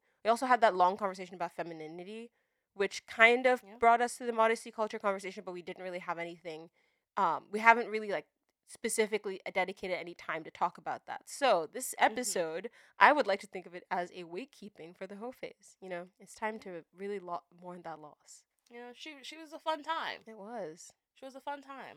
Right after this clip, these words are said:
Speaker 2: I was actually, um, before we get into the nitty-gritty, I was spring cleaning, and there were just so many clothes. I was like, "This is cute."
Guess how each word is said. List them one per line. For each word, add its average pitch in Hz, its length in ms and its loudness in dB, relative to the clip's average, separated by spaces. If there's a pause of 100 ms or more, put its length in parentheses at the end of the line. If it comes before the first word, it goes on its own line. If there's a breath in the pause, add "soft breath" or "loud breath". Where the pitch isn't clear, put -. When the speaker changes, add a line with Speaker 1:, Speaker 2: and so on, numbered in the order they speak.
Speaker 2:
I 214 80 4
was 226 200 -4
actually, 180 720 -8
um, 156 400 -6 (460)
before 233 280 -10
we 196 120 -10
get 175 160 -8
into 185 160 -20
the 147 100 -16
nitty-gritty, 165 560 -20 (400 soft breath)
I 220 100 8
was 226 220 -2
spring 311 400 -12
cleaning, 240 380 -14 (300)
and 240 180 -8
there 233 100 2
were 240 140 2
just 254 280 -14
so 262 140 -8
many 277 240 -12
clothes. 247 420 -12
I - 40 -8
was 220 100 -10
like, 220 160 -16 (720)
"This 285 220 -14
is 330 120 -20 (140)
cute." 330 480 -14